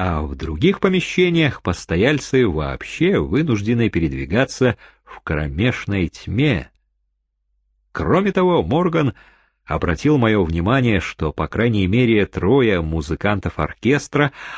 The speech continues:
а расположившегося в дальнем конце гостиной, не играли на своих инструментах. Это потому, что на самом деле они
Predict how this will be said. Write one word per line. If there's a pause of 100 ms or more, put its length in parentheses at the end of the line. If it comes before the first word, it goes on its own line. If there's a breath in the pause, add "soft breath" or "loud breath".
(120)
а
расположившегося
в
дальнем
конце
гостиной, (500 loud breath)
не
играли
на
своих
инструментах. (920)
Это
потому,
что
на
самом
деле
они